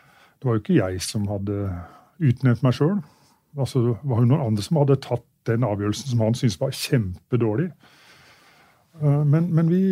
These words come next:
satte ord på det. Og sa, «Hva gjør vi med dette?» Begge har jo tenkt å fortsette å jobbe her.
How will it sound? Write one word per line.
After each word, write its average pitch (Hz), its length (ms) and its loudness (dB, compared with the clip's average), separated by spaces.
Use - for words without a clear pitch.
satte 180 280 0
ord 139 140 0
på 156 140 0
det. 190 60 -6
Og 151 60 -10
sa, 175 160 -6
«Hva 165 100 2
gjør 156 200 6
vi - 20 2
med 160 140 2
dette?» 170 180 -12
Begge 147 180 2
har 151 80 4
jo 143 60 2
tenkt 139 200 -2
å 147 40 -2
fortsette 131 320 -2
å 135 80 2
jobbe 120 160 -2
her. 151 80 -6